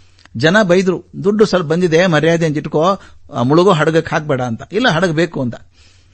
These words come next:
ಎಷ್ಟೋ ದುಡ್ಡು ಕೊಟ್ಟು ಹಡಗ್ ತಗೊಂಡ. ತಗೊಂಡು ಮರುದಿವ್ಸನೇ ತನ್ನ ವಿಸಿಟಿಂಗ್ ಕಾರ್ಡ್ ಪ್ರಿಂಟ್ ಮಾಡ್ಕೊಂಡ. ಏನ್ ಮಾಡಿದ? "ಕಿಮ್ ವಾನ್ ಚೂಂಗ್, ಚೇರ್ಮನ್, ದೇವು ಶಿಪ್ಪಿಂಗ್ ಕಾರ್ಪೊರೇಷನ್,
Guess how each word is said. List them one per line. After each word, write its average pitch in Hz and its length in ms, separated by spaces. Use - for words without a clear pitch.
ಎಷ್ಟೋ 233 320
ದುಡ್ಡು 233 200
ಕೊಟ್ಟು 233 200
ಹಡಗ್ 226 340
ತಗೊಂಡ. 170 240
ತಗೊಂಡು 220 260
ಮರುದಿವ್ಸನೇ 220 560
ತನ್ನ 190 220
ವಿಸಿಟಿಂಗ್ 185 440
ಕಾರ್ಡ್ 180 240
ಪ್ರಿಂಟ್ 165 280
ಮಾಡ್ಕೊಂಡ. 143 380
ಏನ್ 185 240
ಮಾಡಿದ? 165 220
"ಕಿಮ್ 220 260
ವಾನ್ 180 240
ಚೂಂಗ್, 123 480
ಚೇರ್ಮನ್, 190 520
ದೇವು 185 260
ಶಿಪ್ಪಿಂಗ್ 170 400
ಕಾರ್ಪೊರೇಷನ್, 143 600